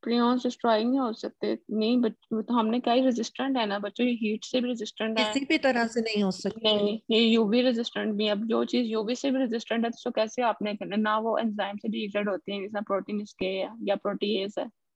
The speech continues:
Speaker 1: भाई आपको पता है कि जो हमारी other enzymes, other proteins हैं, आहिस्ता आहिस्ता वो degrade होने लग जाती हैं, लेकिन,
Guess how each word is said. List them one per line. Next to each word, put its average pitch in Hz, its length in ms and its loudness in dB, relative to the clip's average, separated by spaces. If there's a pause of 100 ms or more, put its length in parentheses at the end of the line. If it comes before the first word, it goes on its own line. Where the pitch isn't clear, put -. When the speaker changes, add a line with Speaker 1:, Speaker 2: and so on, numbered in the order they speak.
(1080)
Speaker 1:
भाई 214 160 4
आपको 233 200 2
पता 214 200 2
है 233 40 0
कि 240 120 0
जो 240 120 2
हमारी 214 300 2
other 196 300 -2
enzymes, 208 520 0
other 208 240 -2
proteins 208 520 -4
हैं, 202 80 0
आहिस्ता 208 360 0
आहिस्ता 214 200 -2
वो 214 80 2
degrade 208 440 0
होने 202 160 -4
लग 190 220 0
जाती 190 380 -4
हैं, 185 120 -6
लेकिन, 196 340 -6